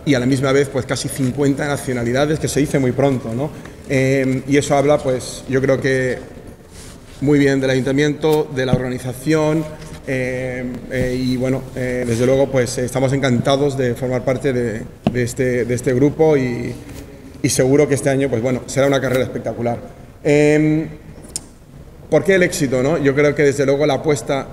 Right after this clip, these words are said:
por la calidad ha sido fundamental. Mm, como corredor, y te digo que, pues, salir desde el Arco de Marbella, el recorrido por el Paseo Marítimo junto al mar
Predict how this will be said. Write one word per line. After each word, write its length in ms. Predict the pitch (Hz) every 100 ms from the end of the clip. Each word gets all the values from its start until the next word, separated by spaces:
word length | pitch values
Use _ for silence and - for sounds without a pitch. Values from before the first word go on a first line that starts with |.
| -
por 100 | 143
la 100 | 135
calidad 480 | 139 131 143 135 -
ha 60 |
sido 220 | 127 135 127
fundamental. 760 | 131 117 113 113 127 120 110 -
Mm, 300 | 135 131 127
como 280 | 123 147 131
corredor, 560 | 143 127 127 151 165 160 - - - - - - - -
y 280 | 151 151 151
te 100 | 147
digo 260 | 151 156
que, 320 | 151 151 147 139 -
pues, 140 | 139
salir 320 | - 135 143 143
desde 160 | 135
el 40 | 143
Arco 200 | 139 156
de 80 |
Marbella, 600 | 151 139 139 143 147 147 143 - -
el 140 | 139
recorrido 720 | 147 131 135 147 143 143 143
por 140 | 151 143
el 80 | 143
Paseo 280 | 139 160
Marítimo 800 | 143 139 139 143 143 143 143 139 -
junto 260 | 160 147
al 80 | 147
mar 560 | 139 143 147 - -